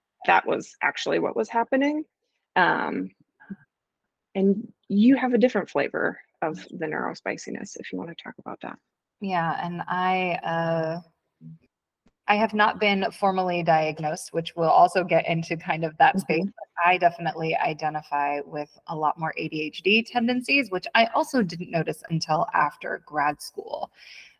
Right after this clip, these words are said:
Speaker 1: Mm-hmm.
Speaker 2: Um, kind of always just thought this is the way people's brains worked. And as I started to do more adulting things, <laughs> I was like, "Oh, my executive function is not what I thought it should be, could be."
Speaker 1: <laughs>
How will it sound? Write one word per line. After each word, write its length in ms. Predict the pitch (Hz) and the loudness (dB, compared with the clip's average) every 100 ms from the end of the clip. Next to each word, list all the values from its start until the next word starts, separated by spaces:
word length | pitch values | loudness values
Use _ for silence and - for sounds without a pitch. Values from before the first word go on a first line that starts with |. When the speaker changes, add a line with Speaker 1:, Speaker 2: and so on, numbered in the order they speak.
| 202 | 0
Speaker 1:
Mm-hmm. 100 | 160 147 | 2 2
Speaker 2:
Um, 40 | - _ _ _ | -2 _ _ _
kind 240 | - 147 147 | -4 -2 4
of 80 | |
always 300 | 147 160 160 | 4 4 2
just 260 | - 165 - | -2 -8 2
thought 260 | 160 151 165 | 4 4 2
this 180 | 165 165 | -4 -4
is 100 | 160 | -2
the 120 | 170 | 0
way 120 | 170 | 0
people's 460 | 165 180 - 175 175 | -2 -6 -4 -2 2
brains 400 | 190 254 247 165 | 2 4 4 2
worked. 400 | 156 226 156 - | 2 0 -2 -6
And 380 | 170 165 165 165 - | -2 0 0 -2 0
as 160 | 175 165 | -2 0
I 60 | 165 | -2
started 340 | - 160 156 | -2 -4 -4
to 60 | 156 | -4
do 140 | 165 | -4
more 240 | 156 175 - | 2 2 4
adulting 480 | 165 170 220 175 170 | 2 0 2 -2 0
things, 240 | 208 220 | 2 2
<laughs> 0 | |
I 40 | |
was 100 | 240 | 4
like, 140 | 254 - - | 4 2 2
"Oh, 340 | - - 339 381 | 4 6 6 6
my 60 | 349 | 4
executive 800 | 285 254 196 196 214 220 196 190 | 6 4 2 0 0 -2 -4 -2
function 480 | - 190 202 202 180 | -2 -2 -2 -2 -2
is 120 | 190 | -2
not 360 | 208 180 - | 2 2 2
what 140 | 180 175 | 2 0
I 80 | 185 | 0
thought 280 | - 185 | 2 0
it 140 | - - | 0 -6
should 260 | - 170 | -10 -12
be, 140 | - - | -14 -10
could 240 | - - | -8 0
be." 220 | - 277 - | 6 6 6
Speaker 1:
<laughs> 480 | 302 208 - - 214 | 4 4 2 -2 -2